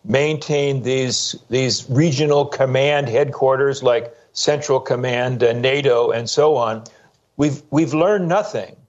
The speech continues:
Uh, and that's sad, to put it mildly, and I think also sets us up for a repetition of that, that mistake. We're in this showdown, a proxy showdown, uh, with Russia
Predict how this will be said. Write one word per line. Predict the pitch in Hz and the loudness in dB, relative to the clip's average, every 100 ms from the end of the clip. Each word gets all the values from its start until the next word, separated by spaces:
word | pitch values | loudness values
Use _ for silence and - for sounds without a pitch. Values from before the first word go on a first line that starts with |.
| _ _ _ _ - | _ _ _ _ -2
Uh, | 123 127 123 - | 2 2 0 -2
and | 147 147 143 143 - - _ _ _ _ - | 0 0 0 -4 -10 -16 _ _ _ _ 0
that's | 156 156 - - _ _ _ - | 0 0 -12 -18 _ _ _ -10
sad, | - 175 165 135 165 - - | 0 2 4 2 -2 -10 -8
to | 131 | -6
put | - 156 | 0 0
it | 131 | 0
mildly, | 113 143 165 127 104 117 139 _ _ _ _ _ | 0 0 2 0 -2 -4 -10 _ _ _ _ _
and | 139 139 | -2 0
I | 147 | 0
think | 147 156 147 - _ - | 0 -4 -4 -16 _ 0
also | 151 - - 156 156 | 2 2 0 2 2
sets | - 175 170 170 | 2 0 0 0
us | 156 160 | 0 2
up | 151 151 | 0 0
for | - 156 | 0 2
a | 143 | 4
repetition | 151 139 147 139 208 - 147 | 2 2 -2 0 -2 0 -2
of | 139 123 | -2 2
that, | 147 147 - - _ | 2 2 -4 -18 _
that | 143 147 - | 0 2 0
mistake. | 120 - - 175 95 - _ _ _ _ _ - | -8 -4 2 2 2 -4 _ _ _ _ _ -4
We're | 139 175 | 0 0
in | 196 | 2
this | 180 180 | 0 0
showdown, | - 170 160 131 123 160 202 - | 0 2 2 0 0 -4 -10 -14
a | - | -8
proxy | - 151 156 - | -2 -2 -2 -10
showdown, | 135 - 139 131 113 120 180 - _ _ _ | -10 -2 -2 0 -2 -2 -8 -14 _ _ _
uh, | 110 120 | 0 0
with | 131 135 | 0 0
Russia | 120 151 - 131 | 0 0 0 0